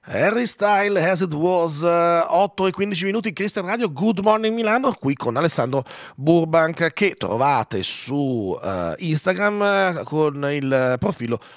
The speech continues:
Burbank underscore poetry, giusto Alessandro? È quello corretto?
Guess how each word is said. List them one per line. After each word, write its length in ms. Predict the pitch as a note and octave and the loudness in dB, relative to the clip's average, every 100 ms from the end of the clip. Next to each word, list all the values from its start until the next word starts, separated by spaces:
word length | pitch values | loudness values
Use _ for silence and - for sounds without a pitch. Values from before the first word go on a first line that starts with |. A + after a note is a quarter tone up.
| - | -16
Burbank 760 | C#3+ E3+ G#3 G3+ F3+ F#3+ F#3+ - | -2 2 4 4 2 0 -2 -4
underscore 800 | F#3+ G#3 F3+ D#3+ - C#3+ C#3 C#3+ | -2 0 0 -2 -2 0 2 0
poetry, 460 | - D3 C#3+ C3 C#3+ | 2 2 2 -2 -6
giusto 400 | C3 B2+ B2+ A#2+ | -4 -4 -2 -2
Alessandro? 480 | A#2+ - A2 A#2+ B2 | -2 -4 -4 -4 -6
È 40 | |
quello 160 | A#2 B2 | -6 -8
corretto? 540 | B2+ A2 G2 - C3 | -6 -8 -10 -8 -10